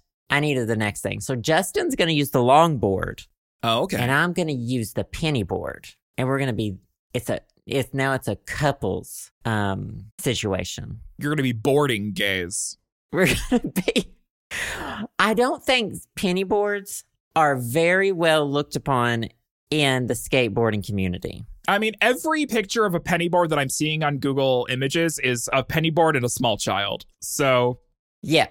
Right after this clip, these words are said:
Speaker 1: it's true. Well, and you, you don't really do tricks on 'em. You can, but, you know, people are like, "Oh, you're, you're a poser,"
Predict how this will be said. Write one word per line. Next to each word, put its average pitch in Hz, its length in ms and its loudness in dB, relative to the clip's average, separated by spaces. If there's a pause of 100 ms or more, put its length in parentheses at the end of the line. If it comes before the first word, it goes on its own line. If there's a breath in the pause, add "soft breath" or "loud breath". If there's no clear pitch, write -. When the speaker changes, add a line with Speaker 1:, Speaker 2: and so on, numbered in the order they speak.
(380)
Speaker 1:
it's 160 380 2
true. 151 320 0
Well, 185 220 6
and 190 260 2
you, 175 80 0
you 165 260 0
don't 170 220 0
really 160 180 0
do 127 160 -2
tricks - 460 -2
on 101 180 0
'em. 104 140 -4
You 139 120 -2
can, 127 680 0 (320 soft breath)
but, 160 180 2
you 156 180 0
know, 120 220 4
people 135 320 -2
are 120 100 2
like, 101 240 2
"Oh, 143 200 4
you're, 123 260 0
you're 110 220 0
a 101 80 -2
poser," 156 960 2